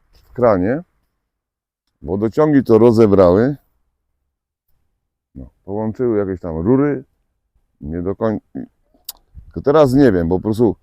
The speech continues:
ja dzwoniłem i d-, ja dzwonię do wodociągów częstochowskich. Mam telefon do wodociągów kobuckich, nawet nie wiem, czy takie istnieją, a to już mi na tym nie zależy. I teraz zobaczmy, po ponad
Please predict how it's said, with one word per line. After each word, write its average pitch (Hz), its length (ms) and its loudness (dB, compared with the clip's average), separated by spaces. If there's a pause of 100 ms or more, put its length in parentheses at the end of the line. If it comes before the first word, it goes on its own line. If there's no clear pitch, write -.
(300)
ja 151 240 4
dzwoniłem 123 560 -2
i 147 140 -8
d-, 107 240 -10
ja 143 200 0
dzwonię 160 240 -2
do 147 120 0
wodociągów 131 460 -2
częstochowskich. 101 480 -6 (920)
Mam 135 220 -2
telefon 143 360 2
do 127 80 4
wodociągów 120 500 -2
kobuckich, 110 640 -2
nawet 90 220 -2
nie 139 100 4
wiem, 120 140 0
czy 92 120 -16
takie 101 200 -4
istnieją, 104 520 -2 (840)
a 107 100 -8
to 185 200 0
już - 340 -2 (400)
mi 117 120 -4
na 135 120 0
tym 123 140 -4
nie 104 120 -2
zależy. 76 320 -6 (840)
I - 40 -14
teraz 156 320 2
zobaczmy, 117 720 4 (760)
po 98 100 0
ponad 196 400 2